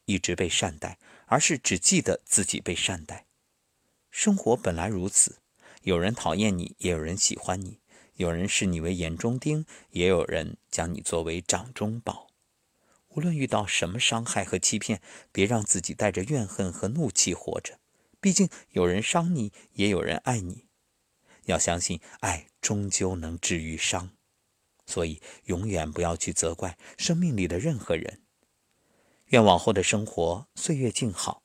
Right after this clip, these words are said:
人心相安。在今天节目的最后，想分享一个小故事。对你好的人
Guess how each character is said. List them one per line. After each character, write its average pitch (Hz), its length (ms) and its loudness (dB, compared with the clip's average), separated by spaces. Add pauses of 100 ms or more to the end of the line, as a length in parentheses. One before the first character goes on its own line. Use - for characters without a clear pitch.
(140)
人 101 260 4
心 98 240 0
相 87 340 -2
安。 90 260 -10 (1300)
在 98 160 0
今 104 160 -2
天 107 140 -2
节 90 160 -4
目 95 80 -2
的 110 80 -4
最 127 160 -2
后， 127 300 -8 (560)
想 - 200 -6
分 87 140 -4
享 80 180 -4
一 80 60 -6
个 87 80 -6
小 - 260 -2
故 127 160 -6
事。 - 280 -6 (2500)
对 214 140 10
你 185 100 10
好 139 240 4
的 95 140 0
人 87 400 -2